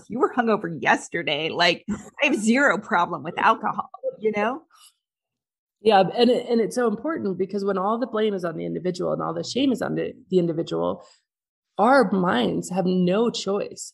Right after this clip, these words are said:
Speaker 2: but to try to distance ourselves because
Speaker 1: Yeah.
Speaker 2: then we don't wanna be one of them.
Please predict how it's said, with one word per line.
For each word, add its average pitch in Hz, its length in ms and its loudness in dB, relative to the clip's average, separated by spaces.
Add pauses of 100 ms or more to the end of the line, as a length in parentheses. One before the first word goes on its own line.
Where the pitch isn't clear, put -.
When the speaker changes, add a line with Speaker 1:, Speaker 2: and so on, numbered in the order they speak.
(120)
Speaker 2:
but 185 180 0
to 185 100 2
try 180 200 2
to 175 80 2
distance 180 520 0
ourselves - 680 -10 (300)
because 180 280 6
Speaker 1:
Yeah. 185 100 8
Speaker 2:
then 185 80 8
we 185 80 8
don't 175 140 6
wanna 165 160 4
be 165 100 6
one 160 220 2
of 147 120 -4
them. 147 380 -4